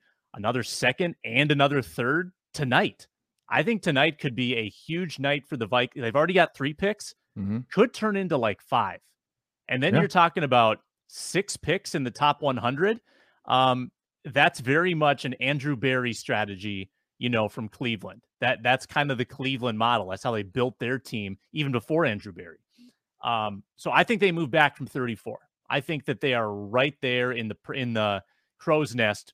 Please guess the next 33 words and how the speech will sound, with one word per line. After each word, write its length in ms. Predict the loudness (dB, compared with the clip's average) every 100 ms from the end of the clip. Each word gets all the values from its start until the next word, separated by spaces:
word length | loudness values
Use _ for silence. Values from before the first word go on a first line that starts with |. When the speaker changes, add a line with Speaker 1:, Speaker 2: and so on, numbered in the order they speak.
| _ -8
Speaker 1:
waiting 320 | -2 -2 -2
for 120 | -6
someone 420 | -2 0 0 -2
to, 140 | -4 -6 -10
to 80 |
call 300 | -4 0 2
them 60 | 0
and 100 | -4
blow 140 | -2
them 100 | 0
away 340 | 0 -4 -8 -18 _ _ -10
with 160 | -8
an 80 | -8
offer. 280 | -10 -16 -20 _ _ _ -20 4
Speaker 2:
And 80 | 8
this 100 | 8
is 60 | 8
the 60 |
thing 100 | 4
I 60 | 6
heard 200 | 8 10
all 160 | 8 8
last 240 | 6 4
night 320 | 4 2 0 -2
at, 200 | -2 0
at 140 | 0 0
the 60 |
Vikings 340 | 2 2 0 -10
facility. 500 | -6 -4 -4 -8 -14 _ _ _ _ _ _ _ _ _
We 140 | 6 8
want 200 | 10 8
to 40 |
dance, 560 | 6 2 -2 -8 -18